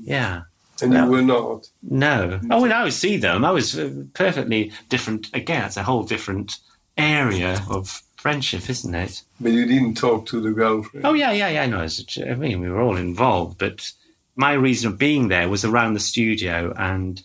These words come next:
Speaker 1: what was needed for the studio. And then I get out the way. So what was happening on other aspects of his life, that was their thing.
Speaker 2: You were there when he painted Kate Moss, or when he
Speaker 1: Yeah, I'd be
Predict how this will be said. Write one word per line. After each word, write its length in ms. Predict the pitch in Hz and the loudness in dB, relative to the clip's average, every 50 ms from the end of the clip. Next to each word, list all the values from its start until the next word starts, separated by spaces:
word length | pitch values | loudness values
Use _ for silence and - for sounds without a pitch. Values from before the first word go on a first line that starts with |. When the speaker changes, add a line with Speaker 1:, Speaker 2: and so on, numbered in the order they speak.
| _ _ _ | _ _ _
Speaker 1:
what 140 | - 107 - | -2 -2 0
was 140 | - 101 101 | 0 0 0
needed 340 | 107 104 101 - 101 92 | 0 0 0 0 -2 -4
for 220 | - - 104 101 98 | -2 -2 0 0 0
the 80 | 98 | -2
studio. 600 | 90 - - 123 131 131 110 90 82 78 78 82 82 - _ _ _ _ _ _ _ _ _ _ | -4 -2 0 0 0 0 0 -2 -2 -4 -4 -6 -8 -12 _ _ _ _ _ _ _ _ _ _
And 100 | - 110 | 0 2
then 140 | 107 117 110 | 2 4 4
I 100 | 104 98 95 | 2 2 2
get 160 | 101 104 95 | 0 0 0
out 160 | 101 101 95 | 0 0 0
the 100 | 107 104 | -2 0
way. 220 | 117 127 113 95 87 | 2 2 2 2 0
So 160 | - - 98 | -2 -2 -2
what 140 | 98 117 123 | -2 -4 -4
was 120 | 117 - - | -4 -4 -4
happening 560 | - 123 - - 104 98 95 92 92 92 - - | -4 -4 -4 -4 -6 -4 -4 -4 -6 -8 -10 -8
on 260 | - 101 98 98 95 | -6 -4 -4 -2 0
other 240 | 120 127 120 107 92 | 0 0 0 0 -2
aspects 480 | 87 80 80 - - - - - - - | -2 -2 -4 -6 -8 -8 -10 -10 -10 -10
of 60 | 92 | -10
his 160 | - 82 - | -12 -10 -8
life, 460 | 90 87 85 87 90 101 98 - - - _ _ _ - | -6 -4 -4 -4 -6 -8 -10 -14 -16 -18 _ _ _ -2
that 160 | 117 113 - | -2 -2 0
was 140 | - 98 92 | -2 -2 0
their 360 | 113 120 131 123 101 92 90 | 0 0 2 0 0 -2 -4
thing. 320 | 87 - - 92 - 127 127 | -6 -8 -4 0 2 2 2
Speaker 2:
You 60 | 127 | 2
were 60 | 117 | 2
there 300 | 107 131 127 127 120 120 | 2 2 2 4 4 4
when 220 | 117 117 113 117 | 2 2 2 0
he 160 | 117 98 113 110 | -2 -4 -4 -4
painted 500 | 107 - 123 120 113 104 - 117 110 - | -4 -2 -2 -2 -2 -2 -4 -6 -8 -6
Kate 360 | - - 117 113 113 113 - | -4 -2 -2 -2 -2 -4 -2
Moss, 460 | 127 120 117 117 117 113 107 - - | 2 4 4 6 4 4 2 -2 -4
or 80 | - 113 | -4 -2
when 180 | 117 117 113 113 | -2 -2 -2 0
he 80 | 110 | 2
Speaker 1:
Yeah, 300 | 233 240 202 170 143 143 160 | 2 2 4 4 2 2 0
I'd 60 | |
be 60 | 170 | -2